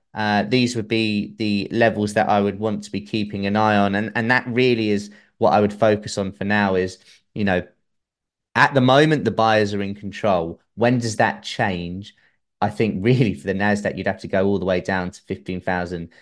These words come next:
six hundred. Again, quite a, a fair way away from where we're trading. Same kind of process as the S and P. Identify those previous all-time highs. These are now areas where, in theory,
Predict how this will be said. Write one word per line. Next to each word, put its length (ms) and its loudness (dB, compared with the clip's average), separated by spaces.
six 320 -4
hundred. 460 -4
Again, 380 0
quite 280 2
a, 300 -2
a 20 -6
fair 420 2
way 380 0
away 360 -4
from 160 -12
where 180 -4
we're 100 -4
trading. 560 0
Same 260 4
kind 240 4
of 240 4
process 460 0
as 100 -8
the 80 0
S 160 -2
and 100 -8
P. 380 -2
Identify 640 2
those 220 2
previous 500 -4
all-time 460 -4
highs. 400 -2
These 240 0
are 60 0
now 260 2
areas 480 2
where, 220 -2
in 140 -8
theory, 680 0